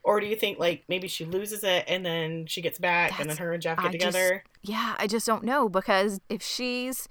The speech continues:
Speaker 2: a month pregnant, now they're out here for nineteen months. And
Speaker 1: Right.
Speaker 2: how long have they been out here already, you think, at this point? A month?
Speaker 1: It's been, yeah, I think about a month because I think this is their first time getting their period since then.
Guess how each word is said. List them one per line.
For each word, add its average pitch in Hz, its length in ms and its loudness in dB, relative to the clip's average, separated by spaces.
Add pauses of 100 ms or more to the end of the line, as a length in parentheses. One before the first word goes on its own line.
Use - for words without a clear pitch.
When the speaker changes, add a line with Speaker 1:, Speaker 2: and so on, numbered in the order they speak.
Speaker 2:
a 202 60 0
month 202 320 4
pregnant, 170 400 2
now 196 320 8
they're 214 340 6 (240)
out 233 280 12
here 226 320 2
for 175 600 2 (280)
nineteen 233 800 0 (240)
months. 180 640 2 (220)
And 220 220 6
Speaker 1:
Right. - 120 0
Speaker 2:
how 359 240 10
long 415 260 10
have 349 160 8
they 254 140 6
been 240 160 2
out 214 280 8
here 208 380 4
already, 180 440 4
you 156 100 0
think, 151 220 -6
at 156 80 -4
this 143 180 -4
point? 139 320 -6
A 185 80 4
month? 202 540 4
Speaker 1:
It's 269 220 10
been, 311 200 8
yeah, 269 160 12
I 294 80 12
think 311 140 4
about 254 180 10
a 220 60 4
month 214 320 2
because 247 240 4
I 262 100 8
think 226 140 -2
this 220 100 -2
is - 40 -4
their 208 120 4
first 202 260 -2
time 247 200 4
getting 233 200 2
their 226 120 -2
period 160 460 0
since 160 260 -4
then. 139 300 -4